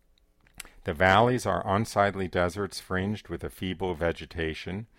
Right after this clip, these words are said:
a desert paved with loose stones, void of vegetation,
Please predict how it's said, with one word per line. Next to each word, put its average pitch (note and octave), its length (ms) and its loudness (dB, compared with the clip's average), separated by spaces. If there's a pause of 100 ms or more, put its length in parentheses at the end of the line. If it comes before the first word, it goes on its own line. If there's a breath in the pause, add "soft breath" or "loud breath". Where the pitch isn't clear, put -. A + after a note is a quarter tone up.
(360 soft breath)
a F2+ 80 -2
desert D#2 640 0
paved F#2 460 0
with E2+ 140 -8
loose E2+ 240 -6
stones, D#2 600 -6
void G2+ 360 0
of F#2+ 120 -4
vegetation, D#2 880 -8